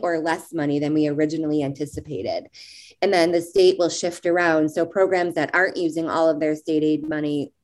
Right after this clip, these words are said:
they'll reallocate that money to other programming in the state.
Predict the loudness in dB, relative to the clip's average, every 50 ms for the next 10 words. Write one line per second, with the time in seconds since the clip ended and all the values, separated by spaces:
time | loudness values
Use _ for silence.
0 | _ -2 -2 -2 -2 -2 -6 -12 _ _ -10 -6 -2 2 2 4 4 4 2 0
1 | -2 -4 -6 -4 -2 -2 -4 -2 -2 -2 0 0 2 0 0 -2 -4 -4 0 0
2 | 2 0 0 -2 -2 -6 -4 -2 0 0 0 0 -2 -4 -4 -4 -2 -2 -2 -2
3 | -4 -6 -8 -8 -10 -10